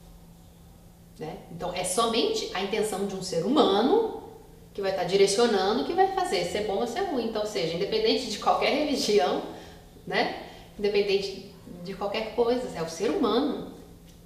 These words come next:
Então, em essência, a, a magia é neutra. Ela não é boa nem ruim. Ela é, ela é o que é. Um ato de transformar, transformar uma realidade com base numa determinação.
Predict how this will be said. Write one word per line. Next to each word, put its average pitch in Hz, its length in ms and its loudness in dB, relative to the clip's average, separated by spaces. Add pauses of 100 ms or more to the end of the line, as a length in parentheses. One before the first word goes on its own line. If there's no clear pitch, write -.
(760)
Então, 247 440 -2
em 220 280 2
essência, - 880 -2 (200)
a, 180 680 -12
a - 20 -4
magia 202 320 -2
é - 40 -2
neutra. 330 360 -2 (720)
Ela 175 140 -4
não 180 80 -6
é 180 80 -4
boa 180 260 -2
nem - 180 -4
ruim. - 200 -4 (340)
Ela 190 220 -2
é, - 800 0
ela 190 180 -6
é 175 160 -2
o - 20 -6
que 370 120 -4
é. - 320 -4 (200)
Um 196 60 -8
ato 165 220 -6
de - 80 -12
transformar, 208 680 -4
transformar 202 420 -6
uma 196 80 -4
realidade 214 380 -4
com 214 100 -10
base 214 200 -4
numa 233 140 -4
determinação. 269 760 -2